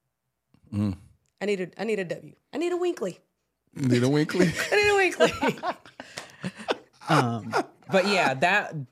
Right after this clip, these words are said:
Speaker 3: if you wanna talk about, like, a point of assurance, that would have
Speaker 1: That
Speaker 3: been
Speaker 1: was
Speaker 3: it.
Speaker 1: that moment.
Speaker 3: Yeah, I was
Speaker 1: And so
Speaker 3: like,
Speaker 1: the
Speaker 3: "It's
Speaker 1: other one
Speaker 3: going to
Speaker 1: fell
Speaker 3: be me."
Speaker 1: off.
Speaker 3: Mm-hmm. Well, she, not that she fell off, like, look, 'cause some people truly fell off. She just was not a match.
Speaker 1: Right.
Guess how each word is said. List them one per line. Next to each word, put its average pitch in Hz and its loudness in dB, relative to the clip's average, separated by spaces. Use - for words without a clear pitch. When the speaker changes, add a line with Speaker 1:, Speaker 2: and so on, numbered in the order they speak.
Speaker 3:
if 190 2
you 226 0
wanna 202 0
talk 185 0
about, 143 4
like, 131 0
a 127 -2
point - -2
of 131 -2
assurance, 185 -2
that 135 0
would - -4
have 107 -4
Speaker 1:
That 117 6
Speaker 3:
been 120 2
Speaker 1:
was 120 0
Speaker 3:
it. - -4
Speaker 1:
that 120 4
moment. 117 0
Speaker 3:
Yeah, 123 2
I 151 2
was 143 4
Speaker 1:
And 135 0
so 127 2
Speaker 3:
like, 143 -4
Speaker 1:
the - 2
Speaker 3:
"It's 160 4
Speaker 1:
other 147 0
one 135 2
Speaker 3:
going 151 4
to 156 4
Speaker 1:
fell 139 4
Speaker 3:
be 131 4
me." 120 4
Speaker 1:
off. 104 -2
Speaker 3:
Mm-hmm. 160 0
Well, 156 6
she, 190 -6
not 262 2
that 339 -6
she - -8
fell 285 2
off, 127 0
like, 123 -2
look, 131 -8
'cause 143 -4
some 147 -6
people 165 -4
truly 143 -2
fell 117 -6
off. 107 -10
She 170 -4
just 143 -4
was 127 -4
not 147 -2
a - -4
match. 113 -10
Speaker 1:
Right. 101 2